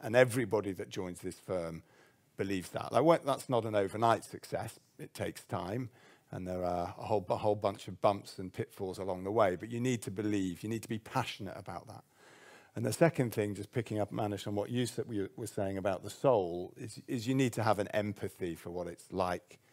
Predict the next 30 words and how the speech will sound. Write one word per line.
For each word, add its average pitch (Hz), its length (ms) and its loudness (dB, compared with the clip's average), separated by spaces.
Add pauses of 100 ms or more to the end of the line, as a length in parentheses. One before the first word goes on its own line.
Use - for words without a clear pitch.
(400)
to 104 100 -10
be 135 220 6
an 104 100 2
entrepreneur. 82 600 -8 (240)
Because, 92 380 -6 (460)
you - 60 -16
know, - 80 -10
as 92 100 -10
you 117 100 -2
were 113 80 0
saying, 87 260 -10
Pei, 95 240 0
it's 135 160 -6 (280)
desperately 123 540 2
lonely 131 380 8
up 85 160 0
there. 82 140 -4
I 85 100 -6
mean, 98 180 -6
you 98 100 -4
start 123 360 4
these 101 160 -4
businesses 104 580 -4
and 104 80 -2
everybody 104 460 2
tells 107 320 0
you 110 80 -4
you're 104 80 -2
gonna 101 180 -2
fail. 131 460 4